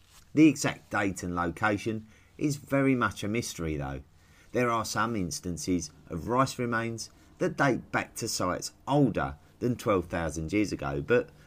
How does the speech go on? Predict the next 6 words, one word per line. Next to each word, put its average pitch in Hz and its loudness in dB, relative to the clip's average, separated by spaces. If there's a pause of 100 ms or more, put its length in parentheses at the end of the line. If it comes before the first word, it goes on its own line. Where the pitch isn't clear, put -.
(120)
far 202 -2
too 175 2
controversial 139 2
to 120 -2
state - -2
categorically 92 -2